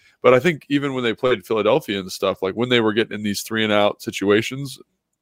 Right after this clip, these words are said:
and it was getting a little bit stymied, a little bit static, like, the offense just didn't look good. And it just kind of, I feel like that whole, that whole, um,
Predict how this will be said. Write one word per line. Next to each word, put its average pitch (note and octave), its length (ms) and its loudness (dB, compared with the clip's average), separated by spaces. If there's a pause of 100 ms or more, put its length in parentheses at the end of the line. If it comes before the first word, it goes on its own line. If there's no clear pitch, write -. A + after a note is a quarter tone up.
(280)
and A#2+ 80 -4
it A2+ 40 2
was G#2 120 -4
getting A2+ 180 2
a A2 40 2
little A2 160 4
bit G2+ 160 -2
stymied, A2 480 2
a A2 40 0
little G#2 160 2
bit G2 140 -6
static, A2 520 2 (380)
like, A2 140 0
the G#2+ 80 2
offense A2+ 380 2
just G2 160 -8
didn't G#2 180 -2
look G2 160 -4
good. G#2+ 240 4
And G2+ 100 0
it A2 60 2
just A#2+ 220 -4
kind B2 180 2
of, G2+ 220 0
I G#2+ 180 -6
feel A2+ 180 6
like G#2 280 2 (360)
that G#2+ 220 4
whole, A2+ 640 6 (440)
that A2 160 2
whole, A#2 540 6
um, G2 500 -2